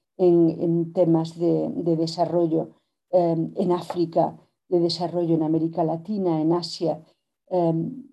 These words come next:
en fin, yo creo que hay un, un enorme campo de cooperación con China y que se trata de, de, de que China entienda nuestra política, nuestros intereses, pero también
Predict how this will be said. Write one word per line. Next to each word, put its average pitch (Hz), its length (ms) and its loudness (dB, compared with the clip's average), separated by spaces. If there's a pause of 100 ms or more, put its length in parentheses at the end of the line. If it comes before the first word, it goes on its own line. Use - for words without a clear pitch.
en 180 120 -2
fin, 196 280 0
yo 180 140 0
creo 208 280 0
que 190 180 2
hay 180 260 2
un, 175 240 -4
un 175 220 -6
enorme 185 480 -2
campo 220 480 0
de 170 160 -4
cooperación 165 760 -4
con 165 220 -4
China 247 480 0 (540)
y 175 240 -4
que 160 380 2
se 165 260 -2
trata 175 460 4
de, 175 440 0
de, 151 640 -8 (420)
de 156 560 0 (300)
que 156 380 0
China 202 320 2
entienda 170 640 2 (280)
nuestra 165 400 2
política, 226 500 2
nuestros 165 480 -4
intereses, 165 640 -2 (300)
pero 175 220 4
también 202 720 2